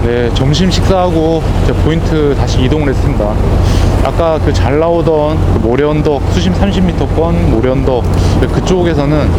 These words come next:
물심이 너무 빨라져서 더 이상 낚시가 힘들 지경이 돼서 좀 다른 곳 몇 군데 둘러봤지만 뭐 별다른 조가 없이 이제 식사하고 거기랑 똑같은 곳은 아니지만 다시 또 모래 언덕 포인트로 왔습니다.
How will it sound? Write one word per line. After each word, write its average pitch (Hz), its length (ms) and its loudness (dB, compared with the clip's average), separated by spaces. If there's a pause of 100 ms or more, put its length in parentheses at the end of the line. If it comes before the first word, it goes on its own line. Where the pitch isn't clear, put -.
(500)
물심이 156 520 0 (280)
너무 165 200 0
빨라져서 147 680 0
더 120 100 0
이상 131 200 0
낚시가 143 500 0 (180)
힘들 190 320 0
지경이 131 340 0
돼서 113 280 0 (440)
좀 135 140 0
다른 180 280 0
곳 147 220 0
몇 123 180 0
군데 156 260 0
둘러봤지만 135 800 0
뭐 110 100 0
별다른 127 460 0
조가 - 220 0
없이 156 440 -2 (600)
이제 151 100 2
식사하고 170 680 0 (400)
거기랑 147 320 0
똑같은 202 360 0
곳은 180 220 0
아니지만 127 480 0 (360)
다시 139 260 0
또 135 80 2
모래 123 260 0
언덕 143 340 0
포인트로 139 280 -2
왔습니다. 107 340 0